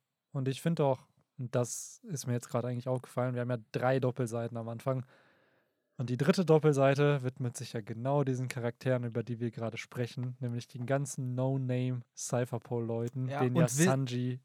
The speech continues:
Speaker 1: Essen gibt.
Speaker 2: Richtig, den Sanji Essen gibt und die mittlerweile auf wessen Befehl hören?
Speaker 1: Ja.
Speaker 2: Auf Lyssops natürlich,
Speaker 1: Ja.
Speaker 2: der,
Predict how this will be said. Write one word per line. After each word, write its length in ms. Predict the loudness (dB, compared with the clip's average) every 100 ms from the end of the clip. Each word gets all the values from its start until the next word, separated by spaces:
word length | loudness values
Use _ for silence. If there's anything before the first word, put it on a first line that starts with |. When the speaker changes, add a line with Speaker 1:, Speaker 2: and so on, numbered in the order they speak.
| -6
Speaker 1:
Essen 320 | -4 -4 -4
gibt. 340 | -6 -6 -16 _ 0
Speaker 2:
Richtig, 340 | 0 2 -2
den 160 | 0 0
Sanji 400 | 4 6 6 6
Essen 340 | 4 2 0
gibt 300 | 2 2 2
und 220 | 0 0
die 160 | 4 6
mittlerweile 520 | 6 6 6 8 8
auf 100 | 8
wessen 280 | 6 4 4
Befehl 400 | 2 6 8 8
hören? 360 | 8 8 6 2
Speaker 1:
Ja. 240 | 2 2
Speaker 2:
Auf 60 | 2
Lyssops 540 | 8 8 10 6 6 2
natürlich, 420 | 0 2 2 2
Speaker 1:
Ja. 80 | 4
Speaker 2:
der, 340 | 6 6 4